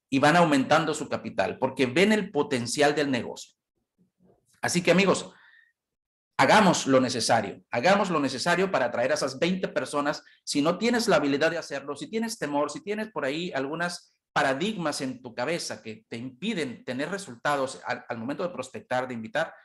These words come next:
te invito a un taller que voy a estar compartiendo, eh, estos fines de semana voy a estar capacitando a mi equipo con un taller que se llama Si Yo Puedo, Tú Puedes. Y, y lo llamé así porque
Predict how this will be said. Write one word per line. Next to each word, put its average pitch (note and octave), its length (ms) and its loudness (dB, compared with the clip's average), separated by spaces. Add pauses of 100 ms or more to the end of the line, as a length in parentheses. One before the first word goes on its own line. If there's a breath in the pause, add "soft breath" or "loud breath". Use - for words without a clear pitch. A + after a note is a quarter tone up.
(200 loud breath)
te C#3 120 -6
invito D#3 440 -6
a C#3+ 60 2
un D3 180 -8
taller C3+ 400 -4
que - 80 -10
voy B2+ 160 -6
a C#3 40 -4
estar C3+ 240 -8
compartiendo, D3 920 -6
eh, G#2 360 -14 (380)
estos D3 340 -6 (300)
fines D#3+ 300 -8
de C3 60 -8
semana C3 380 -2
voy C#3 140 -6
a C#3 40 -4
estar - 220 -8
capacitando D3+ 640 -6
a D3 40 -2
mi C3 120 -6
equipo - 480 -12 (400 soft breath)
con C3+ 140 -6
un F#3 100 -4
taller F3+ 320 -2
que E3+ 60 -12
se C3+ 160 -10
llama D3+ 280 0
Si C#3+ 220 -12
Yo D#3+ 240 -6
Puedo, C#3+ 320 -2
Tú A2+ 160 -16
Puedes. - 420 -14
Y, D3 280 -8
y D#3 40 -6
lo D#3 120 -4
llamé D#3+ 280 0
así A3+ 240 -2
porque D3+ 400 -6